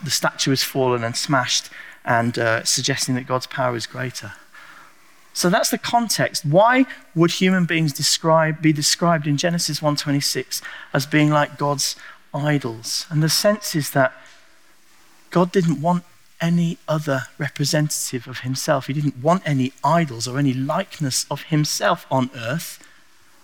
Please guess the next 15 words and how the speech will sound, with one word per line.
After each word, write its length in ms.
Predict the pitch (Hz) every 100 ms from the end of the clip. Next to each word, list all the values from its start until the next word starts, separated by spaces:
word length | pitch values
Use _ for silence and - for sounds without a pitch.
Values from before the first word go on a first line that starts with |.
| _ _ -
unlike 420 | 175 190 170 -
all 80 | 165
these 240 | 151 135
other 180 | 160 151
kind 280 | - - 113
of 100 | -
kings 420 | - 117 131 143
and 140 | 117
gods 320 | 113 120 135 123
around, 280 | 120 117 - - - - - _
because 460 | 151 - 151 143 -
he's 200 | - 151
already 300 | 160 156 151
created 640 | 147 - 143 151 156 - 120
one. 240 | 104 104